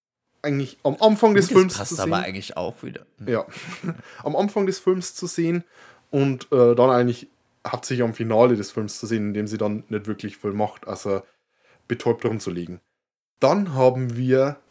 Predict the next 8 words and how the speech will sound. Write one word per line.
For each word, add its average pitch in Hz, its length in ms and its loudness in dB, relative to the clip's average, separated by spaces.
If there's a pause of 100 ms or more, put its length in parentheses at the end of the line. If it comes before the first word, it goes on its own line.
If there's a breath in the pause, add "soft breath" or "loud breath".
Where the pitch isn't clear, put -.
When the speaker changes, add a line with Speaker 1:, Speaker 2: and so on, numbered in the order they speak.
Speaker 1:
Eddie 185 400 -4
Izzard 208 640 0 (280 loud breath)
als 131 400 2
Gustav 190 500 2
von 123 380 2
Wagenheim. 151 800 0 (560 soft breath)
Eddie 165 260 0
Izzard, 190 360 0